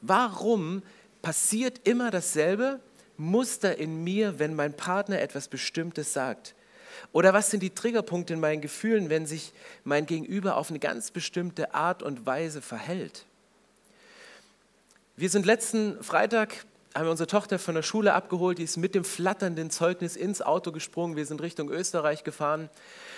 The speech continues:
und wir sitzen da so schön und meine Frau hält mir während der Autofahrt so ihr Handy hin und sagt: „Hey, guck mal, ich habe ein neues Design für einen unserer Bereiche.“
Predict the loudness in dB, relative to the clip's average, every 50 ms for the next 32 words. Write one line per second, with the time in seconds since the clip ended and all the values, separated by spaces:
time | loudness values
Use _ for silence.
0 | -18 -12 0 2 2 2 2 2 0 0 2 2 0 0 0 0 2 4 4 2
1 | 2 0 -2 2 4 4 4 4 4 2 0 0 0 0 -2 -6 -10 -14 -6 -2
2 | 0 0 0 -2 -4 0 4 4 6 6 4 2 -2 -10 -20 -20 _ _ _ _
3 | _ _ _ _ _ _ _ -6 2 4 6 6 6 4 2 4 4 4 4 4
4 | 4 4 4 4 4 2 2 4 4 4 4 4 2 -2 -4 -2 0 2 2 2
5 | 0 0 0 0 0 0 0 0 0 0 -2 -2 -4 -4 -4 -4 -2 -2 -2 -2
6 | -2 -2 -2 -2 -2 -2 -2 -2 -4 -6 -10 -18 -20 -20 -12 -2 -2 0 0 2
7 | 2 2 2 2 2 0 -2 -4 -4 -2 2 4 4 4 4 2 2 0 2 2
8 | 4 2 2 0 -2 -4 -4 -4 -4 -2 0 2 2 2 2 0 -2 -6 -6